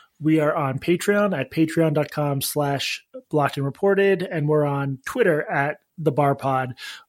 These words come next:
W-, w-, this is sort of a bonus episode 'cause we already released our episode this week. So we're gonna do more or less a full-length free episode, and then we're gonna continue the conversation going, uh, for our Patreon. So definitely check that out and consider giving us your hard-earned money.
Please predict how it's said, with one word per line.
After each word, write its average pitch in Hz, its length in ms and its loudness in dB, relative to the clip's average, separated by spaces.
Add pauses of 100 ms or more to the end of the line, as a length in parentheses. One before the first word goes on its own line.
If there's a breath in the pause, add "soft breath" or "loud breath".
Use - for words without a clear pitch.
(120)
W-, 180 240 -4 (120)
w-, 180 160 0
this 202 160 2
is 214 120 4
sort 247 140 2
of 208 60 2
a 160 100 2
bonus 160 340 2
episode 175 440 0
'cause 143 120 -2
we 147 80 2
already 143 280 2
released 139 360 -2
our 135 80 -4
episode 135 340 -2
this 165 200 0
week. 170 140 2
So - 120 -2
we're 151 120 2
gonna 160 180 2
do 147 400 2 (800 loud breath)
more 320 260 2
or 226 60 4
less 175 240 2
a 160 60 4
full-length 156 720 -2
free 151 240 2
episode, 143 520 -2
and 160 140 -6
then 160 80 0
we're 160 80 2
gonna 156 220 0
continue 156 420 -2
the 151 120 2
conversation 143 560 -2
going, 135 600 -2
uh, 131 220 -4
for 139 320 -2
our 135 320 -2 (340 loud breath)
Patreon. 127 560 -2
So 143 160 -4
definitely 147 640 -2
check 156 240 -2
that 147 140 0
out 135 180 0
and 143 180 -6
consider 147 480 0
giving 143 300 -2
us 143 180 -2
your 139 120 0
hard-earned 143 340 -2
money. 139 320 -6